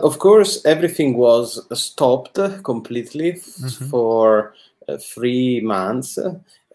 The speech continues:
Speaker 1: my last concert, uh, were actually in Germany around the end of February, and then I came back, uh, to, to Italy. I was in Palermo when the pandemic, uh,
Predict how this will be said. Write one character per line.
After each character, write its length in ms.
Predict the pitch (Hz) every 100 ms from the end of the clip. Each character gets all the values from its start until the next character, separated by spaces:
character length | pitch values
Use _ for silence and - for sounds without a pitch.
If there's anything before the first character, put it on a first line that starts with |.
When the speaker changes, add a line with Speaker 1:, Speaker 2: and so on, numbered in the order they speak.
| 85
Speaker 1:
my 220 | 107 113
last 460 | 110 127 147 - -
concert, 760 | 127 117 123 - 143 135 135
uh, 1500 | 147 143 - - _ - 110 104 104 101 101 95 95 92 92 92
were 640 | 92 98 113 113 117 117 -
actually 380 | 120 - 117 110
in 200 | 101 98
Germany 800 | 117 131 143 120 101 107 143 - _
around 440 | 113 113 110 110 107
the 120 | 110
end 200 | 110 101
of 140 | 98
February, 680 | - 147 127 117 127 185 190 -
and 140 | 113
then 180 | 123 127
I 140 | 117 110
came 380 | - 160 165
back, 360 | 143 123 123 123 -
uh, 400 | 110 107 104 101 -
to, 580 | 113 104 95 80 65 - - _ _ _ _ _ _ -
to 100 | 107
Italy. 420 | 117 135 160 156
I 20 |
was 260 | 120 123 123
in 140 | 117
Palermo 480 | 120 131 156 127 107
when 420 | 95 98 95 95
the 220 | 92 98 95 - - - - - - -
pandemic, 600 | 110 98 101 101 98 98 -
uh, 240 | 90 85